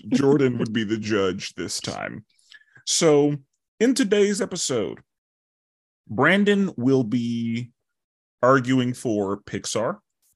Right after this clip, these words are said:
He will have their entire catalog at his disposal. I will be arguing for Disney post-Renaissance. So from two thousand on, uh, I will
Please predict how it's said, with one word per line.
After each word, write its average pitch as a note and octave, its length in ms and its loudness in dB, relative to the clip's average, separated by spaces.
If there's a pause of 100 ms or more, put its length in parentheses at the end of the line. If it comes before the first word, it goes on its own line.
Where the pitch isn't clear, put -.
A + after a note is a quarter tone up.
(380)
He B2 100 -2
will A2 160 0
have G2+ 400 0
their G2 160 -2
entire G#2 340 -4
catalog G2+ 540 -2
at G#2 60 -12
his G2 120 -12
disposal. E3 560 -2 (320)
I C3+ 120 4
will D3 120 8
be C#3 200 0
arguing A#2+ 480 0
for G2+ 240 -4
Disney C#3 800 -2 (120)
post-Renaissance. G#2 1120 -4
So G2 380 -2
from G2 420 -4 (100)
two F#3+ 220 -2
thousand G3 800 -2 (800)
on, C2+ 440 -2 (460)
uh, A#2+ 340 6
I A#2 120 4
will A#2 440 -2